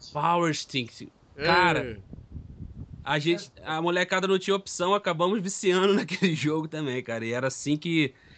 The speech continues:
Speaker 1: que trocaram. E depois disso eles colocaram o Sunset Riders de, de arcade, não sei se você jogar, que a galera chamava de Bang Bang, né?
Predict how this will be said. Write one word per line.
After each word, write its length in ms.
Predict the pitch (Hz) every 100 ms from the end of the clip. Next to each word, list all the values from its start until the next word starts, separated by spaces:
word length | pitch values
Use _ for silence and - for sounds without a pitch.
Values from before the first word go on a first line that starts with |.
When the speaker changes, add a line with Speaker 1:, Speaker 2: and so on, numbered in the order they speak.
| -
Speaker 1:
que 140 | - 135
trocaram. 380 | 143 151 131 131
E 20 |
depois 420 | 135 127 147 151
disso 240 | 127 147 156
eles 180 | 151 -
colocaram 560 | 156 156 - 147 156 156
o 60 |
Sunset 420 | - 160 156 151 147
Riders 440 | 135 131 123 117
de, 340 | 117 120 120
de 120 | 117 127
arcade, 380 | - 117 117
não 60 | 110
sei 140 | 123
se 80 | 120
você 180 | 127 127
jogar, 240 | 131 120
que 100 | 120
a 40 | 123
galera 300 | 120 120 127
chamava 300 | 135 131 123
de 100 | 123
Bang 240 | 127 143
Bang, 320 | 147 127 127 117
né? 160 | 123